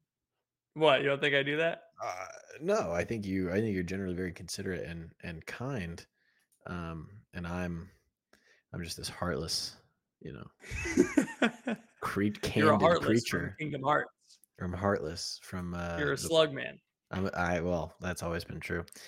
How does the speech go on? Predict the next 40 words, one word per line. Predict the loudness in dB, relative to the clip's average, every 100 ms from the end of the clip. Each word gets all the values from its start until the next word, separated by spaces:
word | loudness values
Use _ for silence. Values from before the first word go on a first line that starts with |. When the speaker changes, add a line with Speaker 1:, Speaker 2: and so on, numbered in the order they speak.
| -18 -18 -18 -4
Speaker 1:
You're | 2
a |
Speaker 2:
Anyway, | 4 4
Speaker 1:
heartless | 0 -4 -6
slug | -2
Speaker 2:
um, | 0
Speaker 1:
man. | 0 2
Speaker 2:
when | 4
I'm | 6
with | 6
my | 6 4
friends, | 6 6
I'm | 8
very | 8 8
candid. | 6 4 6 6
And | 6
I | 6
think | 8
a | 8
lot | 8
of | 6
people | 6 6
are. | 4
They | 4 0
just, | -2 -4
like, | -4
say | 0 4 6
to | 6
their | 4
friends, | 2 0 0
like, | -4 -8
"Hey, | -2 0 0 -2 -6
this | -4 -2
is | -2
what | -2
I | -2 -4
want | -4 -2 -4 -4
in |
my | -8
life." | -8 -8 -8 -10 -12 -18